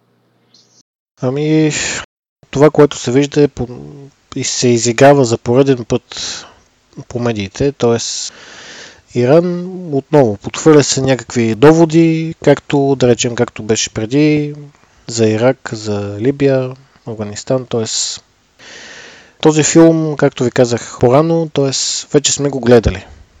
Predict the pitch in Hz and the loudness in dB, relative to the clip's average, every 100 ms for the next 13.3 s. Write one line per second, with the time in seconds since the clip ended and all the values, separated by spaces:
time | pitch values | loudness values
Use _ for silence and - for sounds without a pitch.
0 | _ _ _ _ - - 131 135 127 147 | _ _ _ _ -10 -2 0 2 4 6
1 | 151 151 139 135 117 - 98 - - - | 6 6 4 0 -2 -6 -4 -4 -4 -8
2 | - - 117 107 - - - _ _ _ | -14 -4 -2 -2 -6 -8 -12 _ _ _
3 | _ _ - - 147 131 - 147 151 151 | _ _ -8 4 4 4 2 2 2 -4
4 | 147 147 151 123 120 123 - 135 123 - | -10 -14 -8 -6 -6 -8 -10 -10 -10 -6
5 | 127 147 147 139 127 - 113 - - 120 | 0 0 0 -2 -4 -6 -6 -8 -6 -6
6 | 110 135 135 113 - 135 123 120 - _ | 2 4 4 0 -4 -4 -4 -6 -6 _
7 | - 120 123 131 139 127 123 - 110 110 | -8 -6 2 4 6 6 4 0 -2 -4
8 | - 107 120 123 110 - 101 98 - _ | -4 0 2 2 -2 -8 -10 -10 -16 _
9 | 113 117 113 101 107 98 135 147 139 - | 0 0 -2 -10 -12 -4 -2 -2 -8 -14
10 | _ - - - - - - - - _ | _ -20 -20 -20 -20 -20 -20 -20 -20 _
11 | _ _ - 131 - 113 - 123 143 160 | _ _ 0 0 0 -4 -4 0 2 4
12 | 156 147 - 147 - 151 - - 127 123 | 2 0 0 0 4 4 4 -2 0 0
13 | 135 147 139 | 2 0 -2